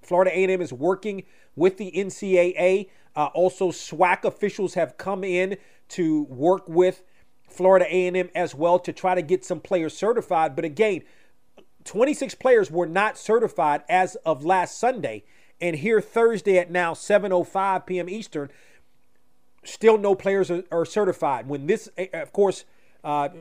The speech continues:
Friday, uh, right, we'll see if that changes. But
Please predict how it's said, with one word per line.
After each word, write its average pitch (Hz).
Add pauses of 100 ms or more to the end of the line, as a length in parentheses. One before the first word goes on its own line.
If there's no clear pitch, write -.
Friday, 190 (400)
uh, 131
right, 160 (720)
we'll 180
see 208
if 170
that 160
changes. 180
But 165